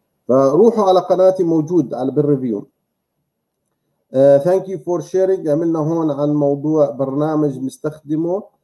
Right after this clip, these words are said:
آه، يا ريت كل الدروس والأسئلة. تسلموا. صراحة أنا عملت ال-، الدروس كلها تبعت الجنسية، امتحان الجنسية الكندي، عشان أساعد إخواني اللي بيتقدموا على الجنسية. شرحت الكتاب كله بالعربي.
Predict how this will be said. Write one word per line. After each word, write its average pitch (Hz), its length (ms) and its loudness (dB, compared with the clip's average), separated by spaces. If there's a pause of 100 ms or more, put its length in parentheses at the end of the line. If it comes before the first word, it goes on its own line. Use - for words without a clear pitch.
(340)
آه، 127 480 2
يا 143 200 6
ريت 190 400 2
كل 185 500 -2
الدروس 156 580 -6
والأسئلة. 160 680 -6
تسلموا. 139 540 -4
صراحة 185 520 0
أنا 170 340 -2
عملت 156 340 -4
ال-، 147 320 -4
الدروس 143 400 -6
كلها 170 320 -2
تبعت 147 420 -2
الجنسية، 143 560 0
امتحان 151 340 -2
الجنسية 143 380 -2
الكندي، 147 380 0
عشان 147 240 -2
أساعد 143 400 -4
إخواني 151 500 0 (320)
اللي 135 100 2
بيتقدموا 147 640 0
على 135 80 0
الجنسية. 135 360 -2
شرحت - 400 -4
الكتاب 151 380 -2
كله 160 300 0
بالعربي. 143 520 0